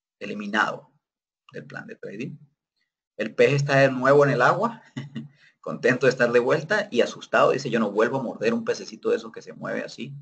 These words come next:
nunca en mi vida". ¿Ok? Y eso es lo que deberíamos hacer como traders. ¿Ok? Y,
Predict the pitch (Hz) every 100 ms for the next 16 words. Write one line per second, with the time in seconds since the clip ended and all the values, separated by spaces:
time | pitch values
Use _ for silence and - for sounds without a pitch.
0 | - _ - 120 117 107 87 117 - -
1 | _ _ _ _ _ _ - 120 117 127
2 | 123 120 98 120 113 110 110 110 101 110
3 | - - _ _ _ _ _ _ - 143
4 | 143 _ _ _ _ _ _ _ _ 127
5 | 117 113